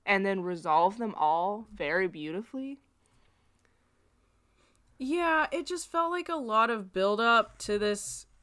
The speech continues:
Speaker 2: kind of, you could kind of guess what was coming.
Speaker 1: Yeah.
Speaker 2: Resolution. And
Speaker 1: I
Speaker 2: that
Speaker 1: think
Speaker 2: was the part that kind of upset me. I was like,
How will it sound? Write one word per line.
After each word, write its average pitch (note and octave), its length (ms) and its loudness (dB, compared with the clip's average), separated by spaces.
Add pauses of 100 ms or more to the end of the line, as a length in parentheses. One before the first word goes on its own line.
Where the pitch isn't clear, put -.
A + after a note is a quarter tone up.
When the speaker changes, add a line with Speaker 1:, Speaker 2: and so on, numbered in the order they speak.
(260)
Speaker 2:
kind A#3 300 -4
of, G#3 300 -2 (1000)
you A#3 140 -6
could C4 200 -2
kind D#4 220 2
of A3+ 140 0
guess F#3 360 0
what F3+ 220 0
was D#3+ 160 -8
coming. D#3+ 800 -6 (140)
Speaker 1:
Yeah. A3+ 380 8 (420)
Speaker 2:
Resolution. D#3+ 1200 -6
And - 100 6
Speaker 1:
I - 160 12
Speaker 2:
that A#3+ 80 10
Speaker 1:
think B3+ 160 8
Speaker 2:
was A3+ 140 -4
the G#3 180 -2
part F#3+ 360 0
that E3+ 180 -4
kind F3 300 -8
of D#3+ 120 -10
upset - 460 -8
me. D#3 220 -10
I D#3 80 -10
was E3+ 120 -8
like, F3+ 200 -6